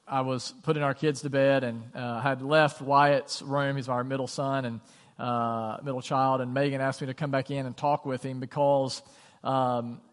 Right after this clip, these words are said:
our, our dog, who normally sleeps pretty much on top of Wyatt in his bedroom, was still at the vet, was still very sick. Um, and Wyatt was feeling a lot of loneliness, was feeling a lot of sorrow. And so he wanted to talk about it.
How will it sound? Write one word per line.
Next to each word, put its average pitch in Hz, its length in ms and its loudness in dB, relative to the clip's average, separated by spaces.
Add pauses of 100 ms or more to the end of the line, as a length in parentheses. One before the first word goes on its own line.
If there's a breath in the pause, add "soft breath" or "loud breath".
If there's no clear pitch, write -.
(160)
our, 135 140 2
our 143 160 2
dog, 143 480 6
who 135 100 -6
normally 147 400 0
sleeps 151 340 -4
pretty 143 140 -8
much 127 220 -6
on 135 180 -6
top 135 220 -2
of 117 140 -10
Wyatt 127 440 2 (100)
in 127 220 -6
his 123 220 -4
bedroom, 120 560 0
was 113 180 -6
still 139 280 -4
at 131 60 -8
the 135 80 -8
vet, 127 300 -2
was 127 80 -14
still 135 160 -8
very 131 320 -4
sick. 131 440 -6 (420 loud breath)
Um, 123 640 0
and 131 360 -4
Wyatt 139 320 6
was 135 140 -6
feeling 139 240 -4
a 123 40 -4
lot 123 280 2
of 120 180 -4 (160)
loneliness, 165 720 -2
was 139 120 -14
feeling 143 300 -4
a 131 40 -4
lot 120 180 -2
of 113 80 -8
sorrow. 147 920 2 (380 loud breath)
And 131 200 -6
so 135 400 0
he 143 140 -2
wanted 139 340 -4
to - 60 -18
talk 135 260 -4
about 107 300 -8
it. 101 100 -12